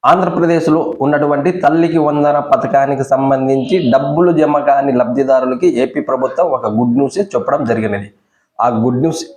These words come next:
ఏమిటంటే, జూన్ పన్నెండున సుమారు యాభై నాలుగు లక్షల మంది లబ్ధిదారులకి ఎనిమిది వేల కోట్లను విడుదల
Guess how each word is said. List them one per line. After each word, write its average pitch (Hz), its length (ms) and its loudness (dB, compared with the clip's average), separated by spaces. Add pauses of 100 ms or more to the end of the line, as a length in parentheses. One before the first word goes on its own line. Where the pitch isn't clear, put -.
(100)
ఏమిటంటే, 147 440 0 (680)
జూన్ 165 360 4 (100)
పన్నెండున 147 400 2 (640)
సుమారు 185 380 2 (460)
యాభై 143 260 4 (100)
నాలుగు 139 320 2
లక్షల 131 400 0 (160)
మంది 156 180 2 (100)
లబ్ధిదారులకి 127 640 0 (120)
ఎనిమిది 139 280 2
వేల 135 160 2 (120)
కోట్లను 147 400 0
విడుదల 123 200 0